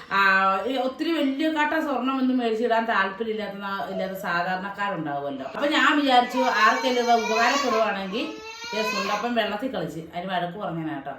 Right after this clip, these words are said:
കരയുന്നത്. അതുകൊണ്ടാണ് ഞാൻ ആ പോർഷൻ മാത്രം എടുത്ത് കാണിച്ചത്. അപ്പൊ അങ്ങനെ ഉപകാരപ്പെടുന്നവർക്ക് ഉപകാരപ്പെട്ടോട്ടെ എന്ന് ഓർത്തിട്ടാണ് ആ പോർഷൻ മാത്രം എടുത്ത് ഞാൻ കാണിച്ചത്. ആ, പിന്നെ ഞാൻ ചോദിച്ചതേ സുണ്ടപ്പം ഭയങ്കര മോങ്ങാണ് കേട്ടോ.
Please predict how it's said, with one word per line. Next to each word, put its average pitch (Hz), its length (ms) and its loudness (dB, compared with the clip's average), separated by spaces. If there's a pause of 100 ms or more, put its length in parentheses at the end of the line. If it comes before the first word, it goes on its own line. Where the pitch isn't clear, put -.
കരയുന്നത്. 131 400 -12 (200)
അതുകൊണ്ടാണ് 220 520 0
ഞാൻ 208 200 -4
ആ 196 440 0
പോർഷൻ 196 320 -4
മാത്രം 185 360 -4
എടുത്ത് 170 260 -4
കാണിച്ചത്. 156 640 -6
അപ്പൊ 156 220 -12 (680)
അങ്ങനെ 160 280 -2
ഉപകാരപ്പെടുന്നവർക്ക് 165 840 -2
ഉപകാരപ്പെട്ടോട്ടെ 156 680 -6
എന്ന് 165 140 -4
ഓർത്തിട്ടാണ് 160 420 -6
ആ 151 60 -8
പോർഷൻ 156 500 -8
മാത്രം 147 300 -10
എടുത്ത് 143 180 -12
ഞാൻ 147 240 -10
കാണിച്ചത്. 143 400 -10 (520)
ആ, 175 60 -4 (480)
പിന്നെ 185 220 0
ഞാൻ 202 160 -2
ചോദിച്ചതേ 196 580 -4
സുണ്ടപ്പം 170 360 -4
ഭയങ്കര 170 220 -4
മോങ്ങാണ് 143 440 -8
കേട്ടോ. 120 180 -16